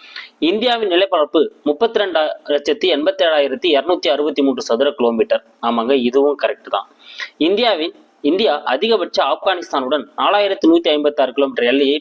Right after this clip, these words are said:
பகிர்ந்துள்ளது. தவறுங்க. ஏன்பா? ஏன்னா,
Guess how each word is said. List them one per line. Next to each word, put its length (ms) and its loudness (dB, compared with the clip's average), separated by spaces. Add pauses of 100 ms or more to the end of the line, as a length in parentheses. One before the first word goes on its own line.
பகிர்ந்துள்ளது. 600 0 (840)
தவறுங்க. 400 0 (760)
ஏன்பா? 240 0 (160)
ஏன்னா, 160 0